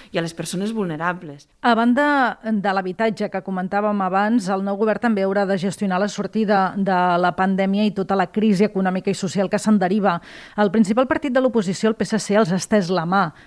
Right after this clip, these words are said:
Speaker 2: en aquesta qüestió. Veuen marge de col·laboració amb els socialistes?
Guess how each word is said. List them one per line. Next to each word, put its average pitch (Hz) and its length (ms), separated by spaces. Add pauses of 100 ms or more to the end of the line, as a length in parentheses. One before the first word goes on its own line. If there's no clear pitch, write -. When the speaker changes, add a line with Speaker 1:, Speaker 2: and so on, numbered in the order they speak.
Speaker 2:
en 190 160
aquesta 196 420
qüestió. 190 560
Veuen 214 300
marge 214 280
de 180 140
col·laboració 180 600
amb 170 140
els - 100
socialistes? 190 800